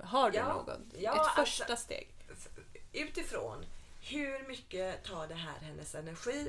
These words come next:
Speaker 2: och tankeförmåga? Om hon är väldigt upptagen med detta så skulle jag säga, då kan hon absolut söka, eh, n-, eh, kanske och gå några samtal kring just den här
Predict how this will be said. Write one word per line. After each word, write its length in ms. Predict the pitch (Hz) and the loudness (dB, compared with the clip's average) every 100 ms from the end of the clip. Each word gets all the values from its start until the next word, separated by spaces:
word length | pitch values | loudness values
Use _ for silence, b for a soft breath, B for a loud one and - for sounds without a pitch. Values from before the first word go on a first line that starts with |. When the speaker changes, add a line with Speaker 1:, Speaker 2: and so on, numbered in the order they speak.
| - | -4
Speaker 2:
och 160 | 220 240 | -4 -4
tankeförmåga? 720 | 214 - - 147 - - - 208 - B B B B B - | -4 -4 -6 -8 -8 -6 -6 -8 -12 B B B B B -2
Om 380 | 247 247 233 - - | -2 -2 -6 -10 -14
hon 380 | 208 233 220 - | -2 -2 -2 -4
är 200 | 208 185 | -4 -4
väldigt 520 | 175 170 262 247 226 | -4 -4 -4 -2 -4
upptagen 460 | 226 - 190 185 180 | -6 -4 -4 -4 -4
med 120 | 180 | -4
detta 340 | 185 - 165 165 - | -6 -4 -4 -4 -6
så 140 | - | -6
skulle 300 | - - 190 | -4 -2 -2
jag 180 | 180 165 | -2 -4
säga, 420 | - 170 160 156 - B B B - | -4 -2 -2 -4 -6 B B B -8
då 80 | |
kan 200 | 185 214 | -4 -2
hon 140 | 240 233 | -2 -2
absolut 680 | 233 - 226 240 247 226 - | -2 -4 -2 2 2 2 0
söka, 480 | 220 185 - 165 160 - | 0 -2 -4 -2 -2 -6
eh, 240 | - 165 165 | -8 -8 -10
n-, 320 | - 185 180 180 | -10 -12 -10 -12
eh, 80 | 175 | -10
kanske 520 | - 175 170 170 170 - | -10 -4 -4 -4 -6 -8
och 140 | 175 | -6
gå 240 | 175 170 - | -4 -4 -2
några 280 | 208 220 190 | 0 2 2
samtal 460 | 202 175 170 165 165 | -2 -4 -6 -10 -10
kring 320 | 175 160 156 | -10 -10 -8
just 220 | 160 - | -8 -8
den 120 | 160 | -8
här 280 | 160 151 | -6 -6